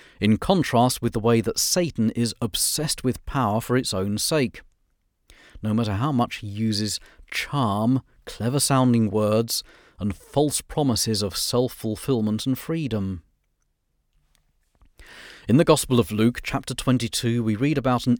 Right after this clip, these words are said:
incident in which the disciples began arguing. Luke twenty-two, starting from verse twenty-four. A dispute also arose among them as to which of them was considered to be the greatest.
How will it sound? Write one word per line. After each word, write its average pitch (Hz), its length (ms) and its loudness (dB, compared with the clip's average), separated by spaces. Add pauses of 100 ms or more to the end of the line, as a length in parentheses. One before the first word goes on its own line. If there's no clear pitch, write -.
incident 131 680 2 (300)
in 123 100 4
which 117 240 0
the 127 100 -2
disciples 151 720 0
began 135 480 0 (180)
arguing. 120 800 4 (720)
Luke 131 220 -4
twenty-two, 95 800 -8 (840)
starting 113 400 -6
from 104 240 -6
verse 107 500 -4
twenty-four. 92 960 -8 (1500)
A 127 100 0
dispute 160 560 2 (120)
also 151 420 2
arose 107 360 4
among 160 340 6
them 92 260 2 (120)
as 117 160 -2
to - 120 -2
which 107 300 -2
of 123 140 -4
them 117 240 4
was 117 180 2
considered 113 560 -2
to - 80 -2
be 101 240 -6
the 113 140 -2
greatest. 151 720 -2